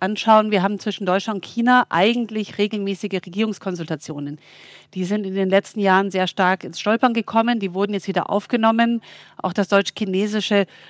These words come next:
Forum wurde wieder aufgenommen und für Merz ging es vor allen Dingen darum, diese Kanäle wieder aufzumachen und hier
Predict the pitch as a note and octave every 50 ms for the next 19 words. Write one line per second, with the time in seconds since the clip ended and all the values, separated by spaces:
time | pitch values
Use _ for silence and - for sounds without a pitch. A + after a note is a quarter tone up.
0 | - _ - - A#3 B3 C4+ B3 C4 B3+ A#3 G3+ G#3 A3 A3+ A3+ G3+ G#3+ G3+ G3
1 | - - F3+ G#3 - - - A3 A3 G#3+ G#3+ A3 G#3+ - F#3+ F#3 - G#3 G3 F#3
2 | F#3 F#3 G3+ G#3+ - - - G#3+ G#3+ G#3 G3 - - G3+ F3+ - F#3 G3 G#3+ A3
3 | G#3 G3 F#3+ F3+ F3+ F#3+ G3+ G3+ F#3 F#3+ F#3+ F#3 F3+ F#3 F3+ E3+ _ - - -
4 | - - _ _ - - G3 F#3 F#3 F#3 F#3+ G#3 A3+ B3 A#3+ A#3 A3+ A3 G3+ A2+
5 | E3+ F3 F#3 G3 G#3 G#3 F#3+ F#3+ F#3 - _ _ - F3+ F#3 F#3+ F3+ - - -
6 | - - - G#3 G3 F#3+ F3 E3 E3 E3 D#3+ D3 - - D3 C#3+ C#3+ - - D#3+
7 | F3+ E3+ - - - G#3 G#3 A3 A3+ A3 G#3+